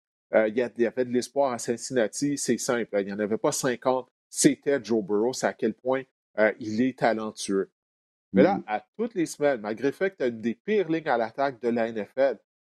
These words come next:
Speaker 1: Zach Taylor, il continuait de sélectionner des jeux avec cinq receveurs de passe. Burrow se faisait tabasser semaine après semaine. Il était déjà rendu à trente-deux sacs,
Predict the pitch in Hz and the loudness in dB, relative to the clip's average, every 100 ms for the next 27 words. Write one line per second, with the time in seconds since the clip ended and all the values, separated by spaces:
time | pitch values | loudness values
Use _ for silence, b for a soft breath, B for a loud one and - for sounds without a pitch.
0 | _ _ - - 151 175 - 180 170 196 | _ _ -10 6 6 6 -2 0 0 -2
1 | 180 110 - 156 - 143 156 - 139 139 | -2 -8 -6 -4 -4 -2 -2 0 -2 0
2 | - 135 143 135 123 143 135 113 - - | -2 0 -2 0 0 0 0 -4 -6 -2
3 | 143 - 123 - 120 113 113 107 98 101 | -2 0 -2 2 0 2 0 -2 -2 -2
4 | 87 _ _ _ _ _ _ - _ _ | -2 _ _ _ _ _ _ -16 _ _
5 | 113 110 127 156 156 135 127 - 151 131 | 2 4 4 2 -2 -2 -2 -4 -2 2
6 | 123 - 143 - 135 127 117 120 107 - | 0 0 -6 -2 -2 -2 -4 -4 -4 0
7 | 151 143 113 117 131 143 151 139 170 175 | -2 -2 -2 -2 2 2 2 2 2 0
8 | - 127 120 160 139 - 139 135 107 - | -2 -4 0 0 -2 -2 -2 0 -4 2
9 | 117 113 | 0 0